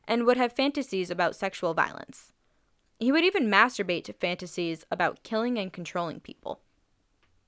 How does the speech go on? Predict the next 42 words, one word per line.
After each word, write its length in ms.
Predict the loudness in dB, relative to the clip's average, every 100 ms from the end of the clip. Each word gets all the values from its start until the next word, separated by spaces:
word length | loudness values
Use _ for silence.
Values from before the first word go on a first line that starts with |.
| _ _ _ _ _ _ _ _
When 260 | 0 2 4
Danny 280 | 4 4 2
was 200 | -2 2
fourteen, 580 | 2 2 -2 -4 -4
he 300 | -6 -4 -4
saw 320 | 0 6 6 6
a 160 | 2
naked 320 | 2 0 0 0
girl 200 | 0 0
for 120 | -4
the 100 | -6
first 320 | -4 -6 -4
time. 300 | -6 -6 -10 _ _ _ _ _
His 260 | 0 0 0
curiosity 760 | 0 4 6 6 4 0 -4
caused 360 | 2 2 2 -2
him 100 | -8
to 80 | -4
start 320 | 0 0 0
peeking 260 | -4 -4
through 200 | -2 -4
neighbors' 380 | -2 0 -2 -2
bathroom 400 | 0 0 -2 -6
windows. 520 | -6 -8 -10 -12 -16 _ _ _ _ _ _ _ _
His 200 | -2 0
father 300 | 8 8 8
caught 340 | 4 8 8 6
him 280 | 0 0 -2
looking 340 | -2 -2 -4
through 220 | -2 0
the 100 | 0
windows 380 | -2 2 2 2
one 160 | 0 2
time 340 | 2 2 -2 -4
and 240 | -4 -4
started 380 | 0 2 4 0
beating 260 | -2 -4 -2
him 120 | 0
up 120 | 0
because 360 | -2 -4 -4 -4
of 100 | -8
it. 160 | -8